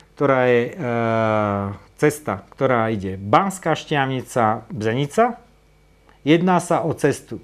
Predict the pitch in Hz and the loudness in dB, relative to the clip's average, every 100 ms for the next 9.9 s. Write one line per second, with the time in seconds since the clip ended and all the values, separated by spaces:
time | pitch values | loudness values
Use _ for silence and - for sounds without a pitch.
0 | 127 139 147 - 131 - 131 117 104 113 | -2 0 0 -2 -6 -2 -2 -2 -2 -4
1 | 104 120 104 - 95 117 127 147 160 175 | -2 -4 -6 -8 -4 2 2 2 0 0
2 | 202 226 - - _ - - - - 147 | 0 0 -4 -16 _ -20 -20 -20 -10 -4
3 | 156 165 156 147 147 143 127 120 147 139 | 2 2 2 0 2 0 -2 0 2 2
4 | - 120 110 120 113 107 101 101 101 98 | -2 -4 -4 -4 -4 0 0 0 0 0
5 | 98 95 92 98 95 - 135 98 180 - | 0 -2 -4 -6 -10 -12 -14 -14 -14 -12
6 | 202 131 170 185 175 156 - 147 135 127 | -6 2 2 0 -4 -4 -2 -2 -2 -6
7 | 113 127 113 110 - - 123 135 - 120 | -2 0 2 0 -6 -8 0 0 0 -2
8 | 107 107 92 87 - - - 107 98 98 | -2 0 -2 -2 -8 -16 -6 -2 -2 -2
9 | - - 98 104 127 156 - 202 | -6 -8 -2 2 2 2 2 0